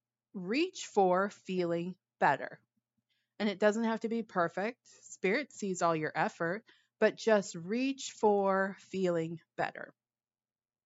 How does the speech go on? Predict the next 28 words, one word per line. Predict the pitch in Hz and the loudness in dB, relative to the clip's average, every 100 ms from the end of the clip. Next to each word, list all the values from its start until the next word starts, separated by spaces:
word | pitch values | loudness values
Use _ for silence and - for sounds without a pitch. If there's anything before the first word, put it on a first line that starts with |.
| _ _ - _ _ _ _ - | _ _ -20 _ _ _ _ -20
So, | - - 247 233 226 226 - _ _ _ _ | -2 6 10 10 8 4 0 _ _ _ _
yeah, | 233 202 | 2 2
I | 165 | 4
had | 220 240 | 2 2
a | |
thing | 233 240 | 0 -2
this | 233 202 - | -2 -4 -4
weekend | 208 196 190 185 185 _ _ _ _ _ _ _ _ _ _ _ _ _ | -2 -2 -2 -4 -6 _ _ _ _ _ _ _ _ _ _ _ _ _
where, | 220 233 214 208 208 202 - - - - - - | 6 8 8 4 2 0 -4 -8 -10 -14 -14 -4
um, | 208 175 | -2 -2
I'm | 240 269 | -2 0
pretty | 311 359 | 2 2
good. | 349 202 190 180 196 226 220 | 2 2 8 8 6 0 -6
Like, | 233 214 - | -8 -8 -10
uh, | 123 - | -14 -8
like, | 208 196 - | -4 -6 -4
I | - 196 208 | 2 4 4
don't | 208 190 - | 0 -2 -2
let | 185 | -2
a | 180 | 0
lot | 165 160 | -2 -2
of | |
people | 170 170 | -6 -4
have | 160 160 | -4 -2
access | 151 143 - 190 185 | 0 0 -2 -8 -8
to | 220 | -8
me, | 214 220 226 _ - _ _ - | -4 -4 -6 _ -20 _ _ -8
um, | 190 180 175 165 160 | -2 0 0 -4 -10